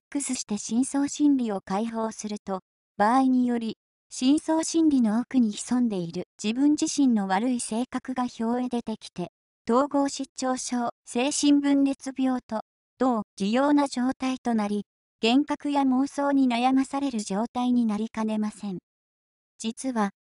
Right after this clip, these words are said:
イメージトレーニングなど、瞑想法の目的は、深層心理のレベルから人格を変えてしまうことなのです。この時に元になる人格が十分に浄化されていない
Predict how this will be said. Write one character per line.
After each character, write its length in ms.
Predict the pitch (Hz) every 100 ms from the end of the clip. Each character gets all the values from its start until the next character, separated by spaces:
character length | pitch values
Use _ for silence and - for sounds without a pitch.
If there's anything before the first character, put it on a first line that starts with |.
| _
イ 100 | 208
メ 200 | 233 285
ー 40 | 285
ジ 120 | 294
ト 160 | - 302
レ 140 | 311
ー 20 |
ニ 160 | 302 277
ン 100 | 254
グ 140 | 233
な 120 | 214 202
ど、 200 | 180 175 -
瞑 220 | 202 277
想 300 | - 285 285
法 240 | 285 277
の 140 | 269 262
目 260 | 226 -
的 340 | - 247 - 226
は、 160 | 220 - _ _ _
深 280 | - 247 294
層 260 | - 311
心 280 | 311 330 320
理 120 | 277
の 140 | 226 208
レ 100 | 233
ベ 140 | 262
ル 100 | 247
か 160 | - 196
ら 140 | 185 180 -
人 260 | 208 240
格 320 | 285 285 - 269
を 60 | -
変 140 | 247 254
え 40 |
て 120 | -
し 140 | 254 226
ま 160 | 233
う 60 | 247
こ 120 | - 262
と 120 | 262
な 140 | 240
の 140 | 220 196
で 140 | 180
す。 200 | - - _ _ _ _ _ _ _ -
こ 100 | 240
の 160 | 285
時 260 | 294 320 285
に 140 | 247
元 300 | 214 202 269
に 140 | 262 247
な 120 | 240
る 140 | 226
人 260 | 220 196 220
格 300 | 220 - 214
が 160 | 208 202 -
十 260 | 226 262 302
分 240 | 311 285
に 120 | 226
浄 220 | 226 254
化 180 | 285 262
さ 140 | - 226
れ 100 | 214
て 140 | 190
い 160 | 175 180
な 140 |
い 60 | 202